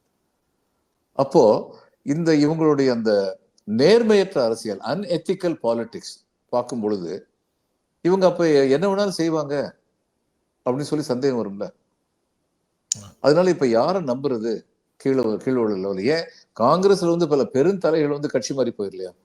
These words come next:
Speaker 2: ஆமா. ஆ,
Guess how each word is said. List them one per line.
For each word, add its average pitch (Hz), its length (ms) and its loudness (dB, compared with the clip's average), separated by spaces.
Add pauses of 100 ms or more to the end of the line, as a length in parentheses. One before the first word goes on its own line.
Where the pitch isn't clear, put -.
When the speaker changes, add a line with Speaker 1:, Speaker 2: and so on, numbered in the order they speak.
(800)
Speaker 2:
ஆமா. 104 200 -20 (2250)
ஆ, 101 280 -16